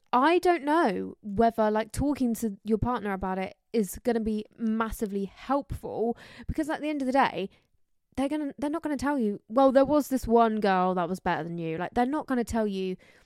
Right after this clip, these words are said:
all the things that you're fearing. They're just not. They're not gonna say, like, "Yeah, sometimes I do compare you to her." Like, they're just not. Like, they're gonna say, like, "No, you're the best I've ever had, blah, blah, blah." And I don't think it actually makes you feel any better. Maybe it does temporarily in that moment,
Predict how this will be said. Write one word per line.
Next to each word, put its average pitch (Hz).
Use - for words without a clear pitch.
all 208
the 185
things 190
that -
you're 165
fearing. 135
They're 208
just 208
not. 175
They're 208
not 220
gonna 208
say, 196
like, 180
"Yeah, 349
sometimes 359
I 285
do 254
compare 208
you 170
to -
her." 180
Like, 170
they're 302
just -
not. 175
Like, -
they're 254
gonna 269
say, 277
like, 226
"No, 359
you're 311
the 311
best 330
I've 311
ever 302
had, 302
blah, 277
blah, 269
blah." 277
And 269
I 277
don't 277
think 262
it 254
actually 226
makes 214
you 214
feel 196
any 190
better. 190
Maybe 233
it -
does 214
temporarily 196
in 175
that 165
moment, 165